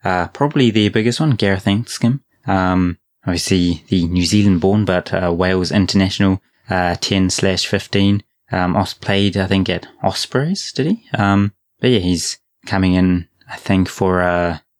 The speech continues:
Aaron Cruden, who I think is, uh, left them. I think it was just a one-year deal that he was on, but,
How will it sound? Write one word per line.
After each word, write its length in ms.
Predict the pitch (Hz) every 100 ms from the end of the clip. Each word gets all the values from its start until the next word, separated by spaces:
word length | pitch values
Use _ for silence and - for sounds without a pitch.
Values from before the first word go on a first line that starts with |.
| -
Aaron 260 | 98 92
Cruden, 440 | - 98 92 131 -
who 200 | - 104 98
I 100 | 92
think 380 | - 117 120 104
is, 180 | 90
uh, 240 | 92 98 90
left 260 | 90 95 -
them. 260 | 98 95 _ -
I 100 | 92
think 160 | 107
it 40 | 95
was 80 | 85
just 180 | 95
a 20 | 90
one-year 360 | 90 92 90 82
deal 220 | 92 90
that 100 | 90
he 60 |
was 100 | 90
on, 220 | 92 92 90
but, 200 | 90